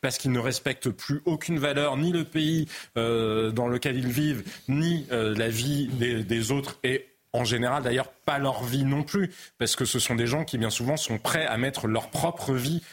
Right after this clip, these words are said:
en danger, parce que quand vous prenez un couteau, vous savez aussi à ce, à ce à quoi vous vous exposez.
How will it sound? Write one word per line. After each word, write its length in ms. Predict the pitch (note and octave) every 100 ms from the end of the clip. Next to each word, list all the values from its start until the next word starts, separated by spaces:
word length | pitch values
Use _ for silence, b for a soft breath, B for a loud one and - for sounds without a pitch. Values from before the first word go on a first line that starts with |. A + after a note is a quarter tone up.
| B B
en 100 | A2+
danger, 300 | C#3 D#3 F3+
parce 180 | C3 -
que 60 |
quand 160 | A#2 A#2
vous 100 | A2
prenez 240 | A2+ A#2
un 80 | A2
couteau, 360 | - A2 E3+ E3+
vous 160 | C#3
savez 240 | - A#2+ B2+
aussi 260 | B2 -
à 80 | D3
ce, 400 | A#2+ - C3+ A#2+
à 40 | B2
ce 160 | -
à 60 | A#2
quoi 140 | -
vous 140 | D3 C3+
vous 180 | B2 C#3
exposez. 480 | - - C#3 D3+